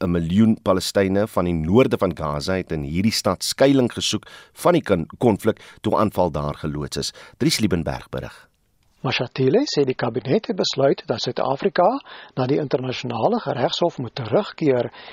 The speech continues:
Speaker 2: en hulle ingryping in Rafah bepleit. Dit kom nadat die hof verlede maand 'n tussentydse bevel uitgereik het in verband met Suid-Afrika se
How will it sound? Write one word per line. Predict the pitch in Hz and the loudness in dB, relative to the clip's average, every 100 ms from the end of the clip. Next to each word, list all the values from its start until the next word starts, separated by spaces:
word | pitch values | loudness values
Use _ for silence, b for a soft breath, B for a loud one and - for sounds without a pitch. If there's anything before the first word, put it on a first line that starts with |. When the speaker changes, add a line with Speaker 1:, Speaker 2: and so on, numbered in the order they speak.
| B B | B B
Speaker 2:
en | 185 139 | 0 2
hulle | 117 - 214 | 2 0 2
ingryping | 254 - 190 190 190 208 | 0 2 0 0 -2 -2
in | 165 | -2
Rafah | 110 120 117 139 - | 0 0 2 0 0
bepleit. | 139 147 120 - - _ _ _ _ B B B _ | -2 0 0 -4 -18 _ _ _ _ B B B _
Dit | 131 190 | 0 2
kom | - 294 180 | 2 2 4
nadat | 147 156 135 | 2 2 0
die | 113 | 0
hof | 127 - | 0 -2
verlede | 123 113 151 262 | -6 0 2 4
maand | 170 160 - | 2 0 -2
'n | - | -2
tussentydse | 165 240 240 214 202 | 0 2 2 2 0
bevel | 160 - 151 143 - | -4 -2 0 0 0
uitgereik | 135 - 135 - | -2 0 2 2
het | 127 - _ _ _ | -2 -4 _ _ _
in | 160 | -4
verband | 131 127 104 147 220 | -2 -4 -2 -2 -2
met | 180 | -4
Suid-Afrika | - 135 - 139 220 208 190 | -2 -2 -2 -2 0 0 0
se | 185 | -2